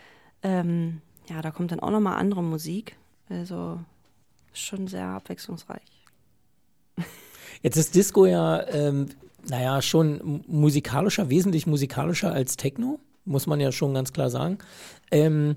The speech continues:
Speaker 2: aber mindestens ja vom Beat her nicht so weit weg von, ähm, weißt du, von Techno. Techno und Disco haben ziemlich geraden Vierviertel, Punkt.
Speaker 1: Ja, aber du hast ja beim Disco meistens
Speaker 2: Oder
Speaker 1: nochmal eine
Speaker 2: nicht?
Speaker 1: Special Bassline oder so Sachen.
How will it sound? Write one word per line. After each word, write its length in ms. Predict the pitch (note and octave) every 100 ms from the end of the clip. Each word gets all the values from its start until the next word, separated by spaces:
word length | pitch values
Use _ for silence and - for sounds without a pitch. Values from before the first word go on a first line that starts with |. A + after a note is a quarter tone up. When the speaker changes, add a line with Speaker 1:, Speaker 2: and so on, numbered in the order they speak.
| - _ _ - -
Speaker 2:
aber 240 | - C3+ C3+
mindestens 440 | D3+ F#3+ - D#3+
ja 80 | D#3+
vom 220 | - C3+
Beat 300 | B2 G3 -
her 340 | E3+ D#3+ D#3+ -
nicht 240 | C#3+ D3 -
so 180 | C#3+
weit 200 | B2+ G#2+ A#2+
weg 260 | - - B3 E3
von, 460 | C3 - A#2+ A#2+ - -
ähm, 520 | B2 B2+ C#3 D#3+ F3+ - - B3+ -
weißt 200 | D3 -
du, 60 |
von 180 | F3+ C#3+
Techno. 360 | - - B2 B2
Techno 340 | - D3 D3 C3+
und 140 | A#2
Disco 400 | D3+ - C#3+ C#3+ - - _ _ _ - _ - - _
haben 380 | - C3 B2+ B2
ziemlich 280 | A#2+ C3 B2
geraden 380 | - A#2 B2 B2
Vierviertel, 520 | - B2+ A#2+ A2 - A2 _ -
Punkt. 320 | A#2+ G2 - _ _ _ _ _ _ -
Speaker 1:
Ja, 80 | D3
aber 120 | F3
du 80 | E3+
hast 180 | E3+
ja 60 | F3+
beim 140 | E3
Disco 240 | E3 E3 -
meistens 380 | D#3+ D#3+ F#3 E3+
Speaker 2:
Oder 100 | E3+
Speaker 1:
nochmal 200 | E3 E3
eine 80 |
Speaker 2:
nicht? 100 | E3
Speaker 1:
Special 320 | - E3+ F3 F3
Bassline 880 | D#3+ E3 E3+ D#3 D#3 D#3 D#3+ D#3
oder 180 | D#3 D#3
so 120 | D3+
Sachen. 480 | D#3 D#3 D#3 D#3+ D#3+